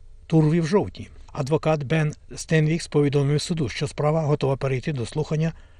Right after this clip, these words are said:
про розкриття інформації і попросив відкласти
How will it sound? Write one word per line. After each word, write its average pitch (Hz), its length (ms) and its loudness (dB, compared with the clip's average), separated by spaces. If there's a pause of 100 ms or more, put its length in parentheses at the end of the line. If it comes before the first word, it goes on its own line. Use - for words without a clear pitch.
(340)
про 185 260 2
розкриття 147 440 0
інформації 156 760 -2
і 190 100 2
попросив 151 500 -2
відкласти 156 540 -2